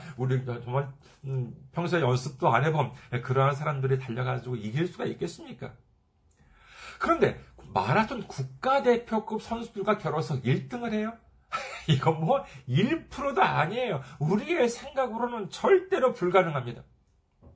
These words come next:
현실적으로 보았을 때 우리가 예상할 수 있는 가능성은 아무리 생각을 해보아도 결론은 하나,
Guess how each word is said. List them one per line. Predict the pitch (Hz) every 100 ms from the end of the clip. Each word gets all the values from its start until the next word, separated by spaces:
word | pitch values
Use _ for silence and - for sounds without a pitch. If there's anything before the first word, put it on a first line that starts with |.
| _ _ _ _ _ _ - - - -
현실적으로 | - 277 - 311 320 302 302
보았을 | 277 277 269
때 | -
우리가 | 180 170 208 147
예상할 | 165 170 180 175
수 | 165 -
있는 | 170 160 156
가능성은 | - 123 123 135 131 120 107 147 165 127 -
아무리 | 175 226 254 277 269 285 277
생각을 | - 269 262 247 240
해보아도 | 262 254 226 220 214 -
결론은 | - 220 262 247
하나, | - 269 208